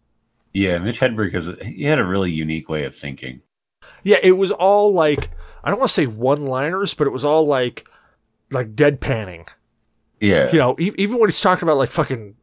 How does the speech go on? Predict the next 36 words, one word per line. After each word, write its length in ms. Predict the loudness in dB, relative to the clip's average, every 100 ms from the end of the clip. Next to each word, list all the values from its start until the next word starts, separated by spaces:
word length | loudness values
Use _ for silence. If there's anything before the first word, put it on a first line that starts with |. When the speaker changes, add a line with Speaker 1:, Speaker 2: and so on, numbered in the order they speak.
| -20 -18
Speaker 2:
fucking 460 | -14 -6 -4 -6 -12 _ _ _
ants. 420 | -6 -6 -6 -10 -14 -20 -8
I 60 | -2
mean, 140 | -2 0
I 140 | 2
had 160 | 4 2
an 80 | 0
ant 260 | -2 -2
farm 320 | 2 2 2
once. 320 | 0 -2 -4 -12 -12
They 120 | -2 0
didn't 320 | 0 -4 -8
farm 380 | -2 -2 -2 -6
shit. 540 | -6 -4 2 0 0 _ -2
Speaker 1:
Yeah. 380 | 0 0 -2 -6 -16 -6
Speaker 2:
And 100 | -4
if 100 | -2
you 80 | -2
tore 300 | 0 6 8
their 100 | 8
legs 260 | 6 6 6
off, 200 | 4 2 -10 0
they 100 | 2
looked 220 | 4 2
like 100 | 0
snowmen. 380 | -2 -6 -6 -8 -10 _ _ _ _ _ -6
<laughs> 200 | -4 -4 _ _ _ _ _ _
Like, 840 | -10 -6 -4 -2 2 2 2 -6 _ -2
like, 280 | 2 4 2 0
that 180 | 4 6
right 180 | 6 6
there, 140 | 6
it's 140 | 6 6
like, 220 | 2 2 -10 -18 -18 -20 _ _ -8
you 200 | -2 0
stop. 600 | 2 2 2 2 2